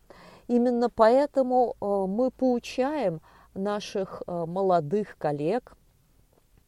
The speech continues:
а, тому, как нужно делать всё верно, не замечая того, что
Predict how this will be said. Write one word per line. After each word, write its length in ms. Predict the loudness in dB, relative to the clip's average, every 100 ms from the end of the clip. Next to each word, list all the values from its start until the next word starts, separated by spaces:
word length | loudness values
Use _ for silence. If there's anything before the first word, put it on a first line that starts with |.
| -12
а, 240 | -8 -8 -8
тому, 340 | -2 0 0 -2
как 280 | -4 -6
нужно 340 | -6 -6 -8 -10
делать 400 | -4 -4 -4 -8
всё 220 | -18 -10 -8
верно, 600 | -4 -2 -2 -4 -10 -18 _ _ _ _ -6
не 140 | -6
замечая 600 | -4 -6 -6 -4 -2 -2
того, 420 | -4 -6 -2 -2
что 520 | -4 -10 -10 -6 -6